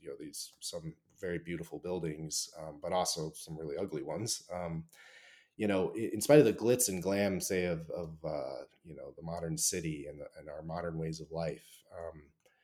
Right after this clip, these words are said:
you know, it seems to me to be a very kind of devastated world, uh, particularly when we're, when we're thinking about, um, you know, the land around us. Um,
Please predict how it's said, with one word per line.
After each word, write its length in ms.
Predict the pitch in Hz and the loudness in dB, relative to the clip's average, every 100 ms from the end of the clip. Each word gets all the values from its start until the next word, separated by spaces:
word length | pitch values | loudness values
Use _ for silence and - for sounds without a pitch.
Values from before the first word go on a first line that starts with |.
| _ _ _ | _ _ _
you 100 | 101 | -4
know, 120 | 90 | -2
it 180 | 90 - | -2 -2
seems 280 | - 147 113 | 2 4 2
to 100 | - | 0
me 500 | 92 98 92 85 82 - | 0 2 2 0 -2 -6
to 120 | 85 | -8
be 480 | 80 85 82 80 - - | -6 -6 -4 -6 -8 -12
a 60 | |
very 380 | 87 87 80 80 | -4 -2 -2 -4
kind 200 | - 85 | -8 -8
of 80 | 80 - | -8 -8
devastated 880 | - 87 82 82 82 80 76 73 - _ _ _ _ _ | -2 0 0 -4 -4 -6 -6 -10 -14 _ _ _ _ _
world, 600 | - 87 85 82 76 73 - | -8 -2 0 0 -2 -6 -12
uh, 100 | 82 76 | -12 -10
particularly 1000 | 80 80 107 - 85 80 73 76 76 - | -8 0 0 0 -2 -4 -4 -6 -10 -10
when 120 | 90 | -8
we're, 200 | 78 76 - _ - | -6 -8 -12 _ -12
when 160 | 87 | -8
we're 120 | 80 78 | -6 -6
thinking 400 | 87 82 82 78 | -8 -6 -4 -4
about, 320 | 80 80 78 - | -2 -4 -4 -8
um, 340 | 82 78 73 - _ _ _ _ _ _ _ - - | -10 -10 -12 -20 _ _ _ _ _ _ _ -10 -4
you 100 | 87 | -2
know, 100 | 82 | 0
the 80 | 82 | 2
land 380 | 82 90 85 | 2 2 0
around 380 | 82 82 87 80 | 2 2 0 0
us. 340 | 80 - - - - | -4 -6 -8 -8 -10
Um, 460 | 87 80 73 82 | -8 -6 -8 -10